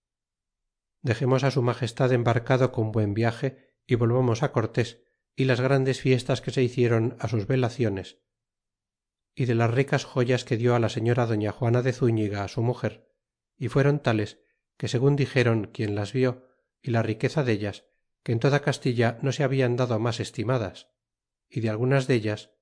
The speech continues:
la serenísima emperatriz doña Isabel, Nuestra Señora,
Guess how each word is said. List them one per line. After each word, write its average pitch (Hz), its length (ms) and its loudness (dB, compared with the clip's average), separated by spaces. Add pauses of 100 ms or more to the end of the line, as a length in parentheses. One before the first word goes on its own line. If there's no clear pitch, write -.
(280)
la 123 160 2
serenísima 123 680 2
emperatriz 127 640 2
doña 117 260 2
Isabel, 123 640 0
Nuestra 120 380 0
Señora, 120 580 -4